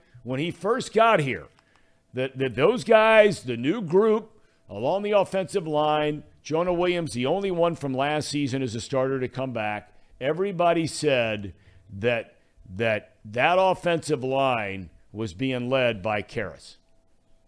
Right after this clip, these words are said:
And man, <laughs> that guy.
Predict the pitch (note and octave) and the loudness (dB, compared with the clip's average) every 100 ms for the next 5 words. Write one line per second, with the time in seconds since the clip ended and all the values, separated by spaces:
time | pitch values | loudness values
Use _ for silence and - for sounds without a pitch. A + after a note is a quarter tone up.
0 | _ _ _ _ _ _ _ D2+ D#2+ G#2+ | _ _ _ _ _ _ _ -20 -10 -6
1 | G#2+ - _ _ _ - - F#3 G3 G2+ | -6 -8 _ _ _ -12 -2 2 2 0
2 | G2+ E2 - | -14 -16 -18